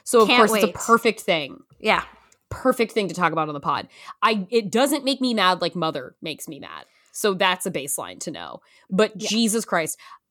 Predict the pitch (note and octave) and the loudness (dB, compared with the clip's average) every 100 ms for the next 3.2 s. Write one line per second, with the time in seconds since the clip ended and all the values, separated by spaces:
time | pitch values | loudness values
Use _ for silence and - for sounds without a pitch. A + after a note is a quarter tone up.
0 | _ G3+ G3+ G#3 A3 G#3+ G#3+ G#3 - A3+ | _ 4 4 4 2 4 2 0 -2 0
1 | G#3+ G3+ G3 A3 G3 F#3 F3 F#3+ G3 - | 0 -2 -2 0 0 2 0 0 -2 0
2 | G#3 F#3+ D#3+ - _ _ _ _ F3+ F#3 | 0 2 0 -2 _ _ _ _ -6 0
3 | B3+ F4 | 2 2